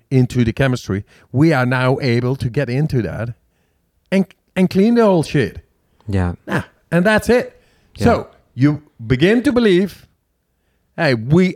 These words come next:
Speaker 1: are made as nature meant it to be, to become happy, strong, and healthy. That's the hormonal system and the immune system. Okay, that creates, uh, that the implementation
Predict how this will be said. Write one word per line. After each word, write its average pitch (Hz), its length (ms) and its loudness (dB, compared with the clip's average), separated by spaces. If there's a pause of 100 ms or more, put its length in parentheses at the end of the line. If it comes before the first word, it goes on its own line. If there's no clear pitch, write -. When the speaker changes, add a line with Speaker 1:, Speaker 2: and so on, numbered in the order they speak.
(120)
Speaker 1:
are 196 380 0
made 175 640 2
as 165 280 0
nature 170 460 0
meant 147 300 0
it 147 120 -2
to 139 100 -2
be, 135 260 0 (440)
to 143 80 -4
become 139 320 0
happy, 165 260 0
strong, 160 380 0
and 147 100 2
healthy. 147 400 0 (920)
That's 165 240 -2
the 156 80 2
hormonal 156 540 2
system 156 320 -4
and 135 140 0
the 135 60 0
immune 135 320 2
system. - 360 -16 (640)
Okay, 170 320 0 (220)
that 170 240 0
creates, 185 840 0 (1080)
uh, 156 240 2 (100)
that 147 320 -6
the 147 440 0
implementation 165 1080 0